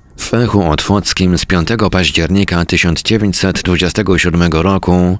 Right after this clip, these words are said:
znajduję wzmiankę o tym, ile kosztowało utrzymanie pacjentów Zofiówki.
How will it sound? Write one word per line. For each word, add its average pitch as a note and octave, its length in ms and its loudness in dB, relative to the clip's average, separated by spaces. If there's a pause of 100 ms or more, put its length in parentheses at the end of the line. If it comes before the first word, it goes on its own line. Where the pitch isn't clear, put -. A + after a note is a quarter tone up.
znajduję G2 600 0
wzmiankę E2 580 0
o A2+ 180 2
tym, C#2 360 0 (120)
ile A2+ 280 0
kosztowało F2+ 680 0
utrzymanie E2+ 760 0
pacjentów D2+ 760 -2
Zofiówki. - 640 -6